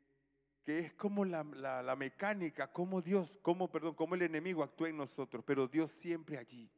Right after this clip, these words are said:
Dice, "Bienaventurado el varón que soporta la tentación". ¿Hay alguno aquí que has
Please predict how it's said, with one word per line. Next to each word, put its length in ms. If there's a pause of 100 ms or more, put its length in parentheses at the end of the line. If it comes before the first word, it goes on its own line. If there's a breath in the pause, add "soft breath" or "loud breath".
(480 soft breath)
Dice, 200
"Bienaventurado 560
el 60
varón 320
que 100
soporta 520
la 140
tentación". 680 (2250)
¿Hay 140
alguno 260
aquí 220
que 180
has 300